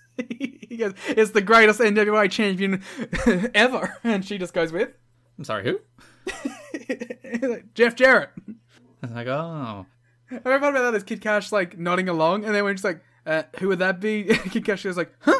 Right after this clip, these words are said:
Speaker 1: <laughs>
Speaker 2: And then the next week, literally, he calls again, and he's like, "It's Jeff Jarrett, tell Tom's here." And she's like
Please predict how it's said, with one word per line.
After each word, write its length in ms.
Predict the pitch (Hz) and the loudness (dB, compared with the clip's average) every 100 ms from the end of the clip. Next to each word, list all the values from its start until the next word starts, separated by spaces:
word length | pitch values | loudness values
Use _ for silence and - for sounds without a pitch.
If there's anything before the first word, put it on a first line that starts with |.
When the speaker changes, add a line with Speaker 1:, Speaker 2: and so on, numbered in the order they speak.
| - 302 | 2 -6
Speaker 1:
<laughs> 80 | 285 - - 262 | -6 -10 -16 -12
Speaker 2:
And 260 | 147 135 139 | -6 -4 0
then 120 | 147 | 0
the 80 | 139 | 2
next 200 | 143 - | 0 0
week, 220 | 120 107 | -6 -4
literally, 340 | 127 123 120 120 | -2 -2 -2 -4
he 80 | 117 | -2
calls 240 | 123 123 | 0 0
again, 160 | 117 113 | 0 -2
and 80 | 110 | -2
he's 120 | 110 | -4
like, 180 | 110 113 | -4 -2
"It's 160 | 196 - | -6 -2
Jeff 180 | 240 180 | 0 2
Jarrett, 340 | 220 202 147 | 4 4 2
tell 160 | 185 190 | 0 0
Tom's 340 | 185 185 180 | 2 2 0
here." 120 | 143 | -4
And 100 | 113 | -4
she's 120 | 120 | -4
like 140 | 117 | -4